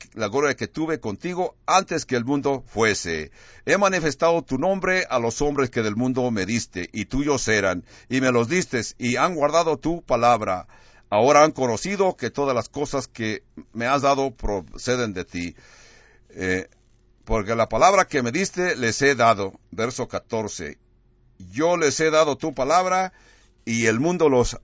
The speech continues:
aborreció porque no son del mundo, como también yo no soy del mundo. Verso dieciséis, "No son del mundo como yo tampoco soy del mundo. Santifícalos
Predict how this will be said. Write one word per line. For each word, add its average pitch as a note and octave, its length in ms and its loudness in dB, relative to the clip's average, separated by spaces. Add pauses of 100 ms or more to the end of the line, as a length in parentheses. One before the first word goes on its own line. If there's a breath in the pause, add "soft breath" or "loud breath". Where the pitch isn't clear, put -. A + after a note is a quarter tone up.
aborreció G3+ 960 0
porque A#2+ 360 -2
no C3+ 140 0
son C3 240 0
del A2 160 -2
mundo, G#2+ 420 -2
como G2+ 280 -4
también A#2 480 0
yo D3+ 220 4
no A#2 160 2
soy G#2+ 240 0
del G2+ 160 0
mundo. F#2 440 -2 (920 loud breath)
Verso A#2+ 280 4
dieciséis, F#2+ 680 -4 (440)
"No D3 240 2
son F#3 260 0
del B2 180 0
mundo G3+ 460 2
como A#2+ 320 -2
yo C3+ 200 2
tampoco A#2+ 520 -2
soy B2+ 260 0
del G2+ 220 -2
mundo. E2+ 640 -6
Santifícalos - 1600 -2